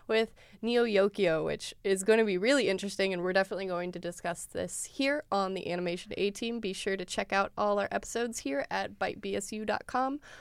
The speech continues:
or we're on the Ball State Daily site, or we're on SoundCloud at Ball State Daily. Um, check us out on Twitter and Instagram and Facebook and all those different things, and tell us what is the most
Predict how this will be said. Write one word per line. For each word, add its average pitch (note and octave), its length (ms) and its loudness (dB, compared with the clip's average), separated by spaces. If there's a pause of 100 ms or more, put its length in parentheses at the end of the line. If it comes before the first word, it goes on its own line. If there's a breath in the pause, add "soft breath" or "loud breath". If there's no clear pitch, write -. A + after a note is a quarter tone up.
(160 loud breath)
or B3+ 320 4
we're A3+ 180 -4
on G3 200 -2
the G3+ 40 -10
Ball F#3 220 -4
State - 340 -8
Daily C4 320 0
site, C4+ 420 -2 (120)
or E4+ 400 6 (340 loud breath)
we're C4+ 160 2
on A#3+ 220 2
SoundCloud A#3 680 0
at - 280 2 (140)
Ball F#3+ 180 2
State - 320 -2
Daily. G3 440 -2 (340 loud breath)
Um, G3 280 0
check G#3+ 220 -4
us - 100 -4
out G#3 240 2
on F#3 340 -2
Twitter D4 540 2
and B3 160 -8 (100)
Instagram G#3+ 1000 -6
and A3+ 280 -6
Facebook C4+ 540 -4
and G3+ 160 0
all G3 140 2
those G3 200 -2
different G3+ 280 -4
things, G#3+ 260 -4
and G#3+ 100 -2
tell A#3+ 220 -2
us A#3+ 160 -2
what C4 240 0
is B3+ 220 -2
the A#3+ 100 -4
most A3+ 460 -2